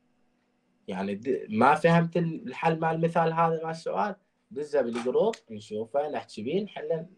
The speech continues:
المثال. فإلى هنا انتهت المحاضرة. أي سؤال، استفسار؟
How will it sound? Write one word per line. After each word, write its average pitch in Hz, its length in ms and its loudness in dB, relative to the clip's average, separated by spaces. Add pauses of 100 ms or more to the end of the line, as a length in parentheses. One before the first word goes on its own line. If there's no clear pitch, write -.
(240)
المثال. 170 380 -2 (1700)
فإلى 117 840 2
هنا 113 280 -4
انتهت 107 380 -6
المحاضرة. 98 720 0
أي 113 100 0
سؤال، 104 300 0
استفسار؟ 107 560 -4